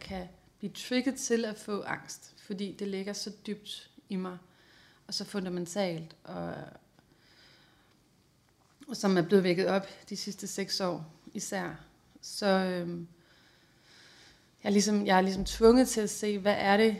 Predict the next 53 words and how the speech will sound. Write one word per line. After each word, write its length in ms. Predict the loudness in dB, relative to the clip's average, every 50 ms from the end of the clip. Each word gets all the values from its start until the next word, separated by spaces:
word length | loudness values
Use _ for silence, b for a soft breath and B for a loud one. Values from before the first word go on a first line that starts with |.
| -8 -14
fra 220 | -16 -14 -10 -6 -4
min 180 | -4 -4 0
opvækst, 720 | 2 2 2 4 4 0 0 0 -2 -6 -10 -12 -8 -8 -6
som 200 | -6 -6 -6 -6
jeg 140 | -6 -6 -6
har 100 | -6 -6
holdt 280 | -8 -6 -8 -6 -6 -4
nede 440 | -2 0 2 4 4 4 2 0
og 80 | -2 -4
været 140 | -4 -6 -4
lukket 320 | -4 -2 -2 2 2 2
over 140 | 2 0 -4
for, 280 | -6 -8 -8 -8 -6 -4
som 520 | -4 -4 -4 -4 -6 -6 -6 -8 -10 -12 -12 -16 -18 -20 -20
kommer 220 | -12 -8 -4 -2 -2
op 120 | 0 0
i 20 |
mit 180 | 0 0 0 0
liv 160 | -2 -4 -4 -2
nu, 400 | 0 2 4 6 6 4 4 2 -6 -20 -20 -20 -20 _ -4
og, 180 | 2 2 4 4 4 0 -2 -4 -6 -6 -8
og 80 | -10 -12
skaber 320 | -14 -8 -6 -4 -2 0
angst 280 | 0 0 -2 -4 -8 -8
i 40 | -6
mig, 120 | -6 -6
hvis 200 | -6 -8 -12 -12
ikke 100 | -14 -16 -18
jeg 100 | -18 -18
kigger 260 | -14 -14 -12 -12 -12
på 180 | -16 -14 -16 -14
det. 160 | -14 -14 -16 -16 -20 _ _ _ _ _ _ _ _ _ _ -20 _ _ _ _
Og, 280 | -8 -6 -4 -4 -4 -6
øhm, 300 | -6 -8 -8 -8 -10 -12 -14 b b b b b b b b b _ -20
for, 140 | -12 -12 -12 -10 -12 -12
for 80 | -14 -12
det, 460 | -8 -6 -4 -4 -4 -4 -6 -8 -12 -16 -20 -20 _ _ _ _ _ _ -20 -20 -20 -20 -18 -20
det 120 | -20 -14
gør 140 | -8 -2 0
jo, 100 | 2 2
at 180 | 2 2 0 -2
jeg 120 | -2 -4
ligesom 320 | -4 -6 -8 -10 -10 -10 -10
ryger 120 | -10 -10 -10
helt 160 | -10 -12 -12
tilbage 360 | -16 -16 -14 -12 -12 -12 -12
til, 360 | -12 -14 -14 -14 -12 -12 -12 -14 -14 -16 -18 -20 _ _ _ _ _ _ _ _ _ _
til 120 | -12 -10 -8
jeg 80 | -6 -6
var 60 | -6
en 80 | -6 -8
lille 160 | -8 -8 -10
pige. 480 | -12 -12 -12 -10 -10 -8 -8 -10 -12